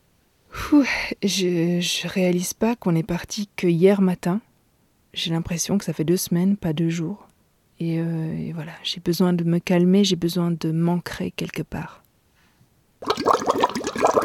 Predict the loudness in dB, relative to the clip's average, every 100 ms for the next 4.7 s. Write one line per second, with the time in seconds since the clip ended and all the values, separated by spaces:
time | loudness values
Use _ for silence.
0 | 2 2 2 0 0 0 0 -2 0 0
1 | 0 0 -4 -4 -2 -2 -2 0 0 0
2 | -8 -12 _ _ _ _ _ 4 6 8
3 | 8 6 6 4 2 -2 -8 -8 -8 _
4 | _ -16 -12 -4 0 0 -2